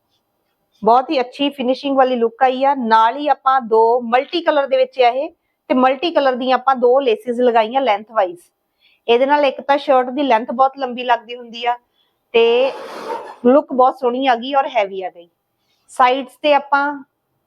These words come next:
ਪਾਈਪਿੰਗ ਦਿੱਤੀ ਆ ਔਰ ਪਾਈਪਿੰਗ ਨਾਲ ਏਦਾਂ ਹੀ ਘੇਰੇ ਤੇ ਆਪਾਂ ਫਰੰਟ ਔਰ ਬੈਕ ਦੋਨੋਂ ਤੇ, ਫਰੰਟ ਔਰ ਬੈਕ ਘੇਰੇ ਤੇ ਵੀ ਲੇਸ ਵਰਕ ਆ ਗਿਆ।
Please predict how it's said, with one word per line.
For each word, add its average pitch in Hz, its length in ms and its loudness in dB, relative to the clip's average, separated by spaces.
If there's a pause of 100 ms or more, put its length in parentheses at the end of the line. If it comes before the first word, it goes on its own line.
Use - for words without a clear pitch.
(200)
ਪਾਈਪਿੰਗ 240 400 0
ਦਿੱਤੀ 285 320 -2
ਆ 302 100 2 (1160)
ਔਰ 226 320 2 (140)
ਪਾਈਪਿੰਗ 247 400 -2
ਨਾਲ 262 220 0
ਏਦਾਂ 226 280 -2
ਹੀ 262 180 -2
ਘੇਰੇ 220 220 2
ਤੇ 226 140 -2
ਆਪਾਂ 247 320 -2 (200)
ਫਰੰਟ 247 280 0
ਔਰ 262 100 2
ਬੈਕ 233 280 0
ਦੋਨੋਂ 214 280 0
ਤੇ, 180 180 -10 (600)
ਫਰੰਟ 262 240 0
ਔਰ 269 120 2
ਬੈਕ 247 240 0
ਘੇਰੇ 240 180 0
ਤੇ 220 140 -2
ਵੀ 254 120 -2
ਲੇਸ 214 320 0
ਵਰਕ 196 220 0
ਆ 180 100 0
ਗਿਆ। 170 180 -10